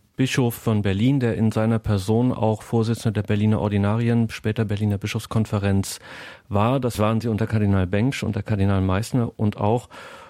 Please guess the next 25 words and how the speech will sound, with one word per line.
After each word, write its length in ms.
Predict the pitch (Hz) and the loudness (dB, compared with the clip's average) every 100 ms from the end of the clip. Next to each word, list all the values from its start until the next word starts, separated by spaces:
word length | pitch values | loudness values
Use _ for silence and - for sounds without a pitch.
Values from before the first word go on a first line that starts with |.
| - - | -20 -2
unter 480 | 113 117 120 123 120 | 0 2 2 2 2
Georg 440 | 117 117 120 117 | 2 2 2 -2
Sterzinski. 760 | - 143 - 110 98 - 110 | -2 -2 0 0 0 0 2
Am 160 | 101 107 | 2 2
neunten 420 | 104 117 135 135 | 2 2 2 0
September 440 | 120 113 120 131 131 | 0 0 0 0 2
neunzehnhundertneunundachtzig, 1800 | 120 117 123 113 117 107 110 107 135 110 - 131 139 - 135 139 - | 0 0 0 2 0 0 2 2 2 0 0 -4 -4 -4 -4 -4 -4
wenige 480 | 110 123 131 123 120 - - - - | 0 2 2 2 0 -4 -16 -18 -2
Wochen, 460 | 110 127 139 135 | -2 0 0 0
auf 140 | 117 - | -2 -2
den 120 | 113 | -4
Tag 260 | - 113 | -2 -2
genau 220 | 113 107 107 | 0 0 -2
zwei 320 | - 113 110 | -2 0 2
Monate 440 | 107 120 123 117 | 2 2 0 -2
vor 160 | 110 113 | -2 0
dem 120 | 107 | 0
Mauerfall, 640 | 101 107 123 117 123 120 117 - - _ | 2 0 0 0 0 0 -2 -10 -20 _
wurde 240 | 113 113 | 0 0
er 240 | 110 110 113 | 0 0 0
von 200 | 117 104 | 0 0
seinem 460 | 110 107 110 104 95 | 2 2 2 2 0
damaligen 720 | 104 110 110 107 107 107 104 98 | 0 2 2 0 0 0 0 0
noch 360 | 110 - - - | 0 -2 -8 -10
Dienstherrn, 800 | - 113 113 - - 113 117 117 | -2 -2 -2 -4 0 2 4 2